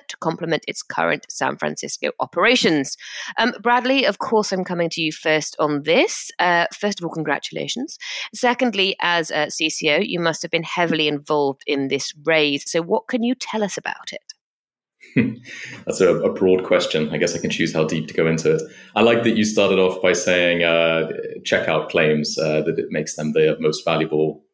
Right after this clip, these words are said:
Speaker 2: European fintech. Is there other data that you have that shows that we're not?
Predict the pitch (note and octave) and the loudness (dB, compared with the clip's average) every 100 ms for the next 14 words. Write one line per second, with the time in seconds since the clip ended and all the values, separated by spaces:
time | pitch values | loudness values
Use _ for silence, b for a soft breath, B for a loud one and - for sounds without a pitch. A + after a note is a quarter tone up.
0 | _ E2+ E2 D#2+ E2+ D#2 D#2 - _ _ | _ 0 2 2 2 2 0 -6 _ _
1 | _ - E2 D#2 D2 - B B B F#2+ | _ -2 0 2 0 -4 B B B 0
2 | G2 F2+ F#2+ F2+ F#2+ G#2 G2+ F#2 F2 F#2 | 4 4 4 4 2 4 2 2 0 0
3 | G2 - F2 E2+ - F#2 F2 F2 F2 A2+ | 0 2 4 4 2 2 2 2 0 -2